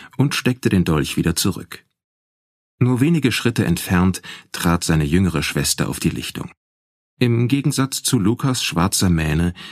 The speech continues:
hatte Elsa strohblonde Haare und jetzt im Sommer so viele Sommersprossen, wie es Sterne am Nachthimmel gab. Mit ihren elf Jahren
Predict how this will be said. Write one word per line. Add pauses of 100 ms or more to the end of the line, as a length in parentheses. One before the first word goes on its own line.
(220)
hatte
Elsa
strohblonde
Haare
und
jetzt
im
Sommer
so
viele
Sommersprossen, (240)
wie
es
Sterne
am
Nachthimmel
gab. (840)
Mit
ihren
elf
Jahren